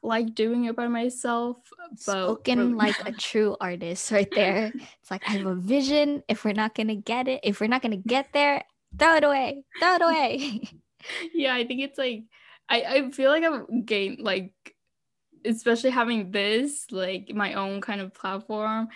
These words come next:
Speaker 1: I've embraced that a lot more. And I think that's, like, it's good so you,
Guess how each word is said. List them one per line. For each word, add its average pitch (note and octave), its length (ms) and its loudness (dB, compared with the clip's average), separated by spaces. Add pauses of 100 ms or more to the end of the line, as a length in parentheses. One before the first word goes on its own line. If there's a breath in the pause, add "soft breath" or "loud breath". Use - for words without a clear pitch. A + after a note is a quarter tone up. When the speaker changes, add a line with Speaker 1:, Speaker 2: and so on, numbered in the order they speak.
(220 loud breath)
Speaker 1:
I've G#3 200 0 (160)
embraced G#3 640 0
that A#3 160 -2
a A3+ 60 0
lot A#3 220 0
more. A#3 280 0
And A#3+ 200 0
I D4+ 60 2
think G4 180 -2
that's, D#4+ 160 -6
like, A#3+ 260 -2
it's A3+ 220 -4
good A3+ 320 0
so A3+ 140 2
you, G3 460 -4